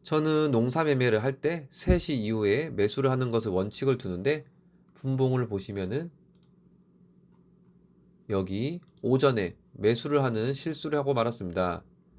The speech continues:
제가 이, 이날 왜 오전에 매수를 했냐면은 이제 주가가 갑자기 이백이십사 일선까지 급락을 하길래 이때 매수를 하면은 여기서 이제 꼬리 말기를 해서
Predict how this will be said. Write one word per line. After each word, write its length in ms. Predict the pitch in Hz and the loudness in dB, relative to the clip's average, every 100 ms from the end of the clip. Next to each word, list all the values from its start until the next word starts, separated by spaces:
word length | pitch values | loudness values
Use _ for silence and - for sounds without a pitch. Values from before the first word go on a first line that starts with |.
| - _ _ _ _ | -20 _ _ _ _
제가 280 | 127 120 120 | -2 2 2
이, 160 | 110 | 2
이날 460 | 107 113 110 110 104 | -4 -2 2 2 2
왜 100 | 95 | 0
오전에 420 | 95 117 151 143 | 0 0 2 2
매수를 340 | 101 98 110 | 0 0 -2
했냐면은 560 | 107 104 98 87 139 196 - | -6 -4 -4 -4 -4 -6 -10
이제 240 | 95 85 | -12 -12
주가가 600 | - - - 90 147 147 - _ _ _ _ _ - | -12 -10 -6 -2 -2 -2 -12 _ _ _ _ _ -8
갑자기 520 | 113 - 113 104 151 143 | -6 0 2 2 -4 -2
이백이십사 560 | 120 123 117 123 - | 0 0 -2 -6 -4
일선까지 500 | 156 143 131 104 95 | -4 -4 -4 -4 -4
급락을 480 | 95 110 110 117 113 | -6 -6 0 0 0
하길래 500 | 107 101 98 98 170 - _ _ _ _ _ _ | -2 -4 -4 -4 -4 -10 _ _ _ _ _ _
이때 400 | 139 135 - 143 | -8 -2 6 6
매수를 460 | 117 110 123 113 101 | 6 2 0 -4 -4
하면은 560 | 90 90 135 185 196 - _ _ _ _ _ _ _ _ _ - | -4 -4 -4 -6 -8 -14 _ _ _ _ _ _ _ _ _ 0
여기서 340 | 113 117 107 | 2 2 0
이제 120 | 87 | -4
꼬리 360 | 92 165 180 190 | -2 0 2 2
말기를 400 | 117 104 104 101 | 2 2 0 -2
해서 400 | 101 - 170 208 | -4 -4 -6 -6